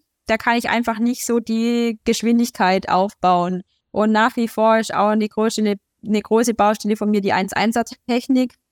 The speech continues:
Da habe ich im letzten Jahr schon relativ viel dran gearbeitet. Das mache ich auch weiterhin. Aber jetzt haben wir auch noch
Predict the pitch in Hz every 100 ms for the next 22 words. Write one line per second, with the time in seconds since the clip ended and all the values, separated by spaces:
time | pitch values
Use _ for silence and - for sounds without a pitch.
0 | _ - 196 190 202 202 202 - - 226
1 | 214 226 - 247 247 247 269 - _ _
2 | _ 214 254 262 - 269 - 277 - 254
3 | - 214 240 247 247 208 196 208 208 214
4 | 185 175 190 226 269 269 277 302 _ _
5 | _ _ - - 214 214 214 208 208 208
6 | 214 - 220 214 107 196 208 208